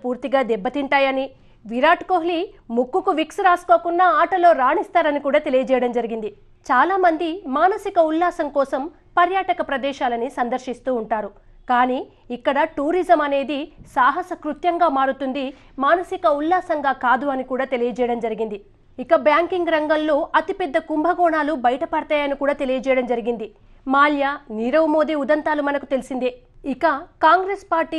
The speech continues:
అధినేత సోనియా గాంధీ గ్రహగతులు బాగాలేవని కూడా తెలియజేయడం జరిగింది. కాంగ్రెస్ పార్టీ అధ్యక్షుడు రాహుల్ గాంధీ వినూత్న వైఖరి ప్రజాకర్షణకు దారితీసే అవకాశాలున్నాయని కూడా తెలియజేయడం జరిగింది. వేలాదిగా తరలనున్న పశువులు, కబేళాలే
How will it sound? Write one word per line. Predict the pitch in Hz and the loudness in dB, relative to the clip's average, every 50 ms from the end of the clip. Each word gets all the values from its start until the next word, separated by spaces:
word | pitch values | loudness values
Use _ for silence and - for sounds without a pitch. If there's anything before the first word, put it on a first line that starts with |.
| 302 277 | 0 0
అధినేత | 262 247 269 311 320 294 294 - 294 285 - | 0 -2 -2 -2 -4 -2 -2 -2 -4 -2 -2
సోనియా | 294 285 302 320 339 320 294 247 269 | -4 -4 -2 -2 -2 -2 -2 -2 -2
గాంధీ | 262 254 254 262 277 214 202 | -2 -2 -4 -6 -8 -6 -4
గ్రహగతులు | 240 240 233 285 262 269 262 269 240 240 277 294 220 202 | -4 -4 -2 -2 -4 -4 -4 -4 -6 -4 -4 -4 -4 -4
బాగాలేవని | 208 214 233 285 302 294 277 262 247 247 240 247 | -4 -4 -2 -2 -2 -2 -2 -2 -4 -6 -6 -6
కూడా | 247 240 254 247 | -4 -4 -4 -4
తెలియజేయడం | 240 220 226 233 196 240 233 226 240 233 240 | -4 -4 -4 -2 -2 -2 -2 -2 -2 -4 -4
జరిగింది. | 226 226 202 226 226 220 208 - _ _ _ _ _ _ _ 311 | -6 -4 -4 -4 -6 -6 -10 -12 _ _ _ _ _ _ _ 2
కాంగ్రెస్ | 294 311 349 370 381 381 330 - - | 4 4 2 0 -2 -6 -8 -6 -4
పార్టీ | 330 294 285 285 - 294 277 294 | -2 -2 -2 -2 -2 -2 -2 -2
అధ్యక్షుడు | 320 311 285 277 269 - - 262 254 254 240 | -2 -2 -4 -8 -10 -8 -6 -4 -4 0 2
రాహుల్ | 233 240 269 302 302 277 262 | 2 2 2 0 -4 -4 -2
గాంధీ | 262 254 247 269 269 247 226 | -2 -2 -2 -4 -6 -8 -6
వినూత్న | 269 285 339 359 359 359 294 262 233 | -6 -4 -4 -4 -4 -4 -4 0 0
వైఖరి | 233 247 247 - 247 262 262 214 220 - - _ _ _ - | 0 -2 -2 -6 -6 -6 -6 -6 -8 -12 -16 _ _ _ 0
ప్రజాకర్షణకు | 277 285 277 349 359 359 349 320 285 - - 277 262 254 269 277 220 | 0 0 0 0 -2 -2 -2 -4 -6 -6 -4 -4 -6 -4 -4 -4 0
దారితీసే | 247 247 269 285 262 277 254 - - 240 226 | 0 0 0 0 -4 -6 -8 -4 -2 0 0
అవకాశాలున్నాయని | 226 233 - 277 269 - - 240 220 226 226 226 220 220 220 220 220 | 0 -2 -2 -4 -6 -2 -2 -2 -2 -2 -4 -4 -2 -2 -4 -4 -6
కూడా | 226 226 247 254 | -6 -6 -4 -4
తెలియజేయడం | 285 254 240 240 190 240 233 220 220 214 214 | -2 -2 -2 -2 -2 -2 -2 -2 -4 -6 -8
జరిగింది. | 208 208 190 196 180 - - _ _ _ - - - _ - 214 202 | -10 -10 -12 -12 -14 -16 -20 _ _ _ -20 -20 -20 _ -12 -6 -2
వేలాదిగా | 277 302 339 339 349 330 294 302 254 302 294 277 285 277 | 0 0 2 2 2 2 0 -2 -2 -2 -2 0 0 0
తరలనున్న | 262 262 269 285 285 277 269 262 254 247 240 - | 0 0 0 -2 -2 -2 -2 0 0 -2 0 0
పశువులు, | 240 220 - 269 269 277 277 381 539 - - _ _ _ | -2 -2 -2 -4 -4 -2 -4 -4 -6 -8 -12 _ _ _
కబేళాలే | 320 320 262 349 381 370 339 294 247 233 240 285 | 0 2 2 2 0 2 2 0 0 0 0 -2